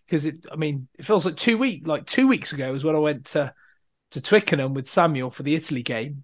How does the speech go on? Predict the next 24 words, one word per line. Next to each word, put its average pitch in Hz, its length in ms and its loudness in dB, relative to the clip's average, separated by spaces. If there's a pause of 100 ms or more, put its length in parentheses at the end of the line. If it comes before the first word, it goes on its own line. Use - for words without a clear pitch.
which - 500 -6 (100)
we 147 120 -4
didn't 147 260 0
actually 139 380 -4
reconvene 135 680 0
afterwards. 120 720 -8 (540)
Um, 147 420 2
that 175 140 4
was 160 100 2
a 135 60 -6
good 147 160 0
day 135 140 0
out. 139 300 0
Kid 160 200 6
was 147 100 2
absolutely 135 500 0
buzzing 127 500 0
from 131 220 -10
six - 240 -6
o'clock - 280 -8
in 131 40 -6
the 139 60 -6
morning 131 560 -4
till 135 420 -4